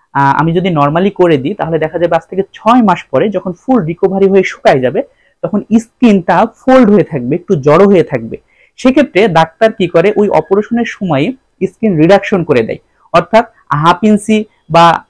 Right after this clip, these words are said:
আহ, যতটুকু তার কাছে মনে হয় যে এতটুকু skin আমি excess ফেলে দিলে এই patient satisfied হবে, অর্থাৎ ছয় মাস পরে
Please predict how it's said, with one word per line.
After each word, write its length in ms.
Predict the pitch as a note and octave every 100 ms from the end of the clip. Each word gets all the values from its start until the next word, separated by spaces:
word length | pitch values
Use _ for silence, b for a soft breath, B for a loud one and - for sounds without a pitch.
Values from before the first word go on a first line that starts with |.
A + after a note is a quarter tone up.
| _
আহ, 240 | B2 A#2+
যতটুকু 420 | B2+ F#3+ A#3+ B3 B3+
তার 180 | G#3
কাছে 220 | G3+ G3+ F3+
মনে 240 | D#3+ G3+
হয় 160 | F#3+ D#3+
যে 140 | D#3 E3+
এতটুকু 580 | G3 B3 B3+ B3+ G3
skin 280 | F3 - A3+
আমি 180 | F3 F3
excess 500 | E3 F#3 - B3 - _
ফেলে 240 | - E3 F#3+
দিলে 300 | E3+ E3 D4+ _ _ _ _ _ _ _ _ _ -
এই 140 | A#3
patient 520 | - F#3 - F#3 B3
satisfied 560 | - F3 G#3+ - D#3+ C#3
হবে, 180 | C3+ B2+
অর্থাৎ 220 | B2+ A3+
ছয় 220 | - D3 D3
মাস 200 | D#3+ -
পরে 260 | G3+ D4